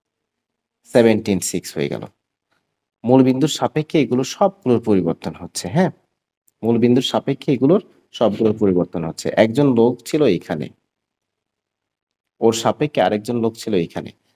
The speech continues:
তাহলে ও যদি একটু সরে যায়, তাহলে ও তো সরে যাবে। কিন্তু পরে গিয়ে দেখা যাবে যে তাদের ডিসট্যান্সের কোনো পরিবর্তন হচ্ছে না। হ্যাঁ, বিষয়টা এরকমই। যেমন ধরেন, এখানে একজন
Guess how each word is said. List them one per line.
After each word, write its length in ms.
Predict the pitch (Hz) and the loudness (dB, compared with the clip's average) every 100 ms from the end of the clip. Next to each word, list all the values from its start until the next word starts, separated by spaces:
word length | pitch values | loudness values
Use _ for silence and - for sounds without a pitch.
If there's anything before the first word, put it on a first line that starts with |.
| _ | _
তাহলে 140 | - | -4
ও 180 | 110 127 | 2 4
যদি 200 | 143 151 | 4 2
একটু 180 | 156 165 | 0 -4
সরে 300 | - 135 104 | -2 0 2
যায়, 160 | 87 82 | 0 0
তাহলে 180 | 95 | -2
ও 160 | - 143 | 0 2
তো 140 | 165 | 2
সরে 280 | 156 147 104 | 0 2 2
যাবে। 220 | 82 71 - _ _ _ _ _ _ _ _ _ _ _ _ _ _ _ _ _ | 0 -6 -12 _ _ _ _ _ _ _ _ _ _ _ _ _ _ _ _ _
কিন্তু 200 | 151 147 | 0 2
পরে 340 | 151 147 147 160 | 2 6 6 6
গিয়ে 180 | 165 175 | 4 4
দেখা 280 | 127 - | 4 4
যাবে 240 | 139 98 92 | 2 2 0
যে 140 | 107 | 0
তাদের 420 | 113 117 151 131 | 4 4 2 0
ডিসট্যান্সের 600 | 110 120 - 185 180 139 120 | -2 -2 0 0 0 -2 -2
কোনো 180 | 110 | -2
পরিবর্তন 480 | 113 117 95 85 92 | 2 2 2 0 -8
হচ্ছে 320 | 85 - - | -10 -12 -12
না। 120 | 64 - _ _ _ _ _ _ _ _ _ _ _ _ | -12 -16 _ _ _ _ _ _ _ _ _ _ _ _
হ্যাঁ, 200 | 185 156 90 - - | 2 2 0 -14 -4
বিষয়টা 460 | 117 120 156 151 | -2 0 0 4
এরকমই। 500 | 143 107 98 87 78 - _ _ _ - 110 | 4 4 0 -4 -8 -10 _ _ _ -8 4
যেমন 300 | 151 160 156 | 6 6 4
ধরেন, 240 | 147 147 | 2 2
এখানে 360 | 123 127 139 123 | 0 0 2 2
একজন 340 | 95 101 87 | 0 -4 -6